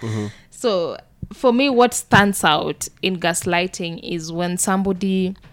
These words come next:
Speaker 2: makes you question your own reality. And by, so they, they make you feel like,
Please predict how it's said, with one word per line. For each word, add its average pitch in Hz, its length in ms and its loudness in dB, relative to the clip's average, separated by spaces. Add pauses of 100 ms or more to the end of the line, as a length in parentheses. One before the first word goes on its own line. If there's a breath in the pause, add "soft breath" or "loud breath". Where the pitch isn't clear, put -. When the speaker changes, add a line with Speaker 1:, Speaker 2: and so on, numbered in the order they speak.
(160)
Speaker 2:
makes 202 480 2
you 175 260 -6 (100)
question 185 720 -4
your 165 160 -8
own 175 280 -12
reality. 160 720 -10 (1120 soft breath)
And 175 420 -8 (100)
by, 175 640 -8 (360 soft breath)
so 220 200 -2
they, 185 300 0
they 196 220 2
make 214 320 0
you 208 60 -2
feel 190 280 0
like, 165 380 -4